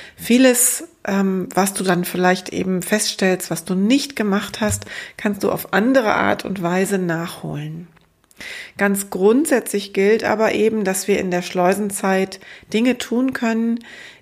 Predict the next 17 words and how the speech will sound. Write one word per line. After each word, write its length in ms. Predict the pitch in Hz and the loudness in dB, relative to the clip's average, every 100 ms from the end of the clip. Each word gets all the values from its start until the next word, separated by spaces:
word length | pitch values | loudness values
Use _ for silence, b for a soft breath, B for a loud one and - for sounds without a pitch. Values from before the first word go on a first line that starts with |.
| - | -2
die 140 | 190 | 0
so 520 | 175 202 214 269 339 - | 2 4 4 4 2 0
auf 160 | 185 | -2
genau 280 | 202 190 185 | 0 2 2
diese 480 | 175 202 277 277 - | 0 0 2 2 2
Art 280 | 202 214 - | 0 0 -2
und 240 | 185 165 | -4 -2
Weise 680 | 165 180 208 226 247 277 294 | -2 2 2 2 2 2 -2
danach, 680 | 175 160 156 156 185 247 - | -2 -2 0 0 0 0 -2
nach 260 | 185 190 - | 0 0 0
der 160 | 190 | 0
Beisetzung 880 | 175 160 170 175 185 185 - 202 196 - | 2 2 2 2 0 -2 -2 0 -2 -2
eben 220 | 180 175 | 0 2
nicht 440 | 175 180 175 - | 4 2 0 -2
mehr 140 | 170 165 | 0 2
möglich 600 | 156 156 160 151 139 - | 2 0 -2 -6 -8 -10
sind. 480 | - 151 156 - | -8 -8 -10 -12